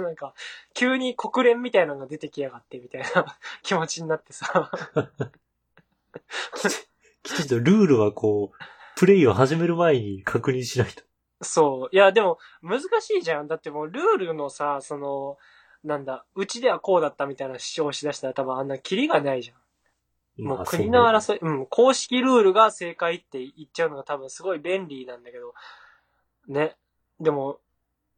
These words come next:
Speaker 1: 非公式って気づいてないからさ。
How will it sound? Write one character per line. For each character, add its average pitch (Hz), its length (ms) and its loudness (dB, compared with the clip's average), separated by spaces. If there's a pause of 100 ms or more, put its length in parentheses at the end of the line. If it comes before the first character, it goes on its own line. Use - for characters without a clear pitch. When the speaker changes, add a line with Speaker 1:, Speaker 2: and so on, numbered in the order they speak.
(300)
Speaker 1:
非 - 180 -12
公 285 200 6
式 - 200 -8
っ - 20 -14
て - 100 -14
気 - 160 -6
づ 214 160 0
い 202 60 -2
て 135 80 2
な 135 140 2
い 127 60 -2
か 127 120 -14
ら 117 60 -12
さ。 - 440 -12